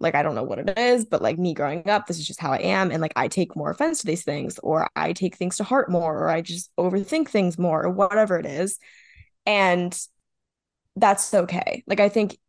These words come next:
just because you once did something with friends, it doesn't mean you can't come to them later and be like,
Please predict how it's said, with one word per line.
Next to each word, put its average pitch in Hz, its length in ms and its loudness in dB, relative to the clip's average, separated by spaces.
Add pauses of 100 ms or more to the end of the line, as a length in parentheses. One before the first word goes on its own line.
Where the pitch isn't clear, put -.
(400)
just 214 240 2
because 196 380 0
you 190 100 0
once 170 280 -2
did 175 160 -8
something 170 240 -8
with 165 180 -8
friends, 156 380 0
it 160 60 -8
doesn't 180 300 0
mean 165 240 -2
you 160 100 -12
can't - 220 -2
come 175 180 -2
to 170 60 -4
them 160 160 -2
later 165 240 0
and 147 220 -4
be 165 100 -2
like, 156 320 -2